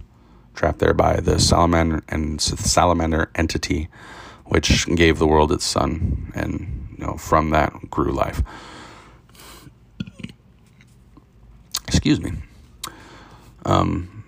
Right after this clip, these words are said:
and so he wants vengeance, and that was his price to pay for being the host of this Oni demon. And that's pretty much what the book is about for at least the first arc, is, um, Morichika dealing with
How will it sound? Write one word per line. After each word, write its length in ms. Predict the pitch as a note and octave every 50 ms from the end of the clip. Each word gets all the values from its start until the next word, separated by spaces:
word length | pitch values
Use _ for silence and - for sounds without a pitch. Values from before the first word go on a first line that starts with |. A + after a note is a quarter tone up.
| _ -
and 380 | - F#2 F#2 F#2 F#2 F2+ F2+ F2
so 680 | - - G2+ G2 G2 G2 F#2+ F#2+ G2 G2 F#2+ G2 G2 - -
he 200 | F2 F#2 F#2+ G2+
wants 260 | G2 G2 F#2+ F#2 -
vengeance, 500 | - F#2 G2 A#2 G2+ E2+ D2+ D2+ D2+ D2
and 140 | D#2+ D#2 D2+
that 180 | - D#2 - -
was 160 | - D#2 D2+
his 140 | D#2 D2+ C2
price 320 | - - - E2 E2 E2 -
to 80 | -
pay 400 | E2 - - - - - E2+ E2+ F2
for 160 | - - E2
being 240 | D#2+ E2 D#2+ D#2+ D#2+
the 80 | D#2+
host 280 | D#2 E2 D2+ D2 D2+ -
of 60 | -
this 160 | - - -
Oni 240 | - G2 A2+ - E2+
demon. 460 | - - - G#1 - - - - - - -
And 160 | - D#2 D#2
that's 200 | D2+ D#2+ - -
pretty 220 | - - D2+ D2+
much 280 | D#2 D2+ D2+ - - -
what 120 | - -
the 60 | -
book 240 | - - - - -
is 80 | - -
about 420 | - - F#2+ F#2+ F2 E2 - -
for 120 | - - D#2+
at 80 | -
least 220 | D2 D#2 D2+ - -
the 60 | -
first 320 | - F2+ D2 D2+ D2+ - -
arc, 320 | - C#2 C2+ C2+ - -
is, 360 | - - - - - - - - - - - - - - - - - - - -
um, 460 | - - - - - - - - -
Morichika 760 | - F2+ E2+ D#2+ D#2 - - - - - B1+ G1+ G#1+ - - - - - - - -
dealing 400 | F2 F#2 F2+ F2 E2 E2+ E2 D#2+
with 480 | D#2+ E2 E2 D#2 - - - - -